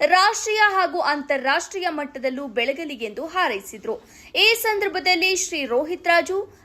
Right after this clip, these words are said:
ರಾಜ್ಯ ಕಾರ್ಯದರ್ಶಿಗಳು, ಸಾಮಾಜಿಕ ಮಾಧ್ಯಮ ವಿಭಾಗ ಮತ್ತು ಶ್ರೀ ಸಂಜಯ್ ಎಸ್ ಗೌಡ, ರಾಜ್ಯ ಕಾರ್ಯದರ್ಶಿಗಳು, ಸಾಮಾಜಿಕ ಮಾಧ್ಯಮ ವಿಭಾಗ, ಕರ್ನಾಟಕ ಪ್ರದೇಶ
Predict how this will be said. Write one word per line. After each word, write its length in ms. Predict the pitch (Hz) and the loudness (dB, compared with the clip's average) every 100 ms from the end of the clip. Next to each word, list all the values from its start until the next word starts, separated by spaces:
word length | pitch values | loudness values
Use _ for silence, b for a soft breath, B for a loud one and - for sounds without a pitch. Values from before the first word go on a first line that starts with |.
| - | 0
ರಾಜ್ಯ 420 | 269 302 370 311 254 | 4 6 4 0 -2
ಕಾರ್ಯದರ್ಶಿಗಳು, 920 | 254 233 233 240 - 254 254 330 - b - | 2 2 0 -2 -4 -6 -6 -6 -10 b -2
ಸಾಮಾಜಿಕ 600 | 330 311 339 392 330 294 | 4 4 6 2 2 0
ಮಾಧ್ಯಮ 460 | 233 226 226 247 240 339 403 b _ | 2 2 0 -4 -4 -4 -6 b _
ವಿಭಾಗ 460 | 233 339 359 415 427 415 | -4 -2 4 4 6 4
ಮತ್ತು 640 | 359 330 349 370 - _ | 4 0 -6 -6 -12 _
ಶ್ರೀ 240 | - 403 427 | -8 -2 -2
ಸಂಜಯ್ 580 | 427 403 403 403 415 - 262 | 4 2 4 0 0 0 0
ಎಸ್ 300 | 269 - - | -2 -2 2
ಗೌಡ, 240 | 240 233 320 403 b b - | 2 4 2 0 b b -2
ರಾಜ್ಯ 420 | 269 330 - 392 | 4 4 4 -2
ಕಾರ್ಯದರ್ಶಿಗಳು, 1000 | - 285 294 277 277 294 277 320 392 - - | 2 2 4 0 -2 0 -2 -2 -8 -12 -6
ಸಾಮಾಜಿಕ 640 | - 277 285 349 359 277 262 | 2 4 4 0 -2 0 0
ಮಾಧ್ಯಮ 500 | 247 247 247 254 233 226 | 2 0 -2 -4 -4 -4
ವಿಭಾಗ, 400 | 220 226 240 285 381 b b _ | -6 -6 -4 -4 -6 b b _
ಕರ್ನಾಟಕ 560 | 415 403 415 440 440 427 403 | 4 4 4 0 0 -4 -4
ಪ್ರದೇಶ 380 | 359 359 339 | -4 -4 0